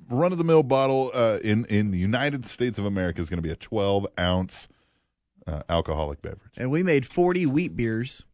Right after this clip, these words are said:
Speaker 1: Nice.
Speaker 2: And, uh, we drank about
Speaker 1: Thirty-nine of 'em.
Speaker 2: No, honestly, we had about twenty-five.
Speaker 1: Okay.
Speaker 2: So
Speaker 1: At once?
Speaker 2: Yeah, one night.
Speaker 1: Nice. Uh,
Speaker 2: Yeah.
Speaker 1: between the two of you?
Speaker 2: Yeah.
Speaker 1: Two?
Speaker 2: Two, and then there was one guy that would have, like, occasional ones. I'm gonna say he probably had three or four.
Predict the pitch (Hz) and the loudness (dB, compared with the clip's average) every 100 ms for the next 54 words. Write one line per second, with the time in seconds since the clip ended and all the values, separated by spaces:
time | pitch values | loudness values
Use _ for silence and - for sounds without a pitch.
0 | _ _ _ 85 131 131 127 131 127 131 | _ _ _ -4 -2 0 0 0 0 0
1 | 131 131 135 160 160 151 151 147 143 - | 0 -2 -2 -4 -4 0 2 4 2 -2
2 | _ _ _ _ _ - - 123 135 120 | _ _ _ _ _ -6 0 2 4 2
3 | 82 78 76 76 156 185 196 196 196 196 | 2 0 -4 -4 0 4 4 4 4 0
4 | - - 202 208 196 180 180 160 143 135 | -4 -2 0 0 0 0 2 0 -2 -4
5 | - 139 127 - 113 117 123 - - 208 | -4 -4 -4 -2 -2 -2 -4 -4 2 2
6 | 147 185 196 _ _ - 135 139 139 135 | 4 0 -2 _ _ -10 -2 2 4 4
7 | 135 95 101 - 104 - _ _ _ _ | 4 6 6 4 4 -4 _ _ _ _
8 | 170 160 139 131 120 - _ _ - 82 | 0 2 2 0 -2 -4 _ _ -14 -12
9 | 92 107 - - - 113 127 185 147 113 | -10 -12 -16 -16 -6 -2 2 4 4 4
10 | 190 117 73 - - _ _ _ _ _ | 4 4 2 -8 -18 _ _ _ _ _
11 | _ - 160 - - _ _ - 165 196 | _ 0 0 0 -10 _ _ 0 2 2
12 | 208 _ _ - 277 262 247 247 262 262 | -2 _ _ 0 6 10 10 8 4 6
13 | 233 185 208 208 190 190 180 160 151 151 | 6 6 2 2 4 6 6 6 4 4
14 | 143 127 117 143 139 143 131 135 135 143 | 2 -2 0 2 2 0 -2 -2 -2 -2
15 | 151 139 135 139 131 123 110 123 117 104 | -2 -2 -2 -2 -2 -2 -2 -4 -6 -6
16 | 113 117 | -6 -6